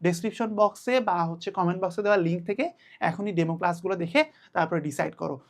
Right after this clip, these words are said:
তুমি কি একা প্রিপারেশন নিতে চাও নাকি আমাদের সাথে একটা সুন্দর এবং গোছানো একটা প্রিপারেশন।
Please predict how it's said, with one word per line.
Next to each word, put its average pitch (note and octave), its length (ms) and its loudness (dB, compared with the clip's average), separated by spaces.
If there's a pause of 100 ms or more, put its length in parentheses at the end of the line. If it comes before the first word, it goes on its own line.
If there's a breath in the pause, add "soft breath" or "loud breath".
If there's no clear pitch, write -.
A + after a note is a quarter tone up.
(120)
তুমি E3 120 -4
কি E3+ 200 -6
একা F3 220 0
প্রিপারেশন G#3+ 500 0
নিতে A#3 180 -2
চাও D4 180 0 (260 soft breath)
নাকি F3+ 240 -2
আমাদের G#3+ 340 4
সাথে F3+ 240 -4
একটা F3 180 -4
সুন্দর G3+ 460 0 (240 soft breath)
এবং F3 200 -2
গোছানো F#3+ 420 4
একটা - 180 -8
প্রিপারেশন। D#3+ 500 -8